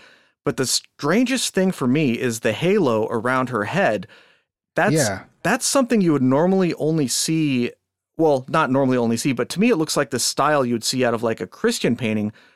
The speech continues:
Speaker 1: with the Madonna
Speaker 2: Mm-hmm.
Speaker 1: or even Jesus, where you have that halo around their head. But it's also
Speaker 2: Mm-hmm.
Speaker 1: kind of looks like a feather headdress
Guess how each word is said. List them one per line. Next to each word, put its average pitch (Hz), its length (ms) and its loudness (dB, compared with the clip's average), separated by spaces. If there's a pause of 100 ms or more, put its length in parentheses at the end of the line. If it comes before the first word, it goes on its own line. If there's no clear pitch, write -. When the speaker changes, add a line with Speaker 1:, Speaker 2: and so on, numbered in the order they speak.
(160)
Speaker 1:
with 135 180 -2
the 127 120 2
Madonna 120 640 2
Speaker 2:
Mm-hmm. - 80 -12 (380)
Speaker 1:
or 127 180 2
even 135 240 2
Jesus, 135 480 -4
where 127 100 0
you 123 80 0
have 127 180 0
that 113 200 0
halo 139 360 2
around 113 360 0
their 104 140 -4
head. 123 360 -2 (580)
But 139 320 0 (220)
it's 147 260 -4
also 185 400 0
Speaker 2:
Mm-hmm. 120 100 0
Speaker 1:
kind 185 200 2
of 117 80 2
looks 156 180 -2
like 156 140 -2
a 127 60 0
feather 135 320 0
headdress 117 600 -2